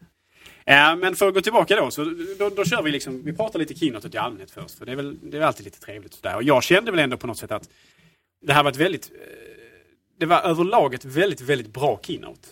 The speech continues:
Det var schysst presentationer, eller schyssta presentationer, det var ett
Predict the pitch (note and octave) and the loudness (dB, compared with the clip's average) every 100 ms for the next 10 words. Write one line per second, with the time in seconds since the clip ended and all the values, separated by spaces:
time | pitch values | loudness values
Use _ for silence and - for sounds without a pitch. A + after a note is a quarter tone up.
0 | - C3+ C#3 C3 - - _ - G3 E3+ | -6 0 0 -2 -20 -20 _ -6 -2 0
1 | - - - D3+ D3 C3+ - D#3 A2+ A2+ | -2 -8 0 0 0 -4 0 0 0 -6
2 | - _ _ - _ B2 - D3+ C#3+ C#3 | -14 _ _ -20 _ -6 -4 -4 -4 -4
3 | B2+ C3 F3+ C#3 B2+ B2+ B2 A#2+ A#2+ - | -6 0 2 2 0 0 4 4 4 -4